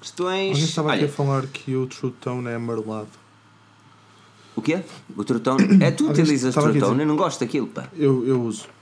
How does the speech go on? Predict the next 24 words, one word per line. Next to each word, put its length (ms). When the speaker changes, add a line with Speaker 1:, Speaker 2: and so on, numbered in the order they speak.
Speaker 2:
Eu 160
uso 300
Speaker 1:
Eu 60
Speaker 2:
e, 280
e 60
agora 340
noto 220
diferença 440
quando 320
não 200
o 40
tenho. 260
Principalmente 500
na 80
parte 280
em 80
que, 380
em 80
que 100
a 40
luz 220
é 80
mais, 600
eh, 140